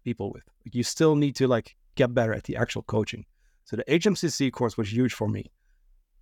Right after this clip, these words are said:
And then next point is just being okay with asking for help. And that's through mentors. For me, that was the biggest. Uh, Sam Miller was my,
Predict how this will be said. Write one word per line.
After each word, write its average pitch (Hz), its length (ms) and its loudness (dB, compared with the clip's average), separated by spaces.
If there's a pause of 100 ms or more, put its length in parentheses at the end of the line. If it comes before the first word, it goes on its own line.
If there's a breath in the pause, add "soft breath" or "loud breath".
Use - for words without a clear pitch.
(640)
And 147 120 4
then 160 140 6
next 151 200 2
point 120 300 0 (1120)
is - 80 -10
just 117 200 -6
being 147 200 2
okay 156 220 0
with 135 120 -2
asking 139 280 -4
for - 100 -8
help. 95 320 -4 (1800)
And 113 100 -2
that's - 400 0
through 117 300 2
mentors. 131 640 0 (160)
For - 160 -12
me, 165 140 4
that 180 140 4
was 147 120 0
the 127 80 -2
biggest. - 380 -6
Uh, - 160 -8
Sam 120 280 -2
Miller 160 200 4
was 139 120 2
my, 131 160 0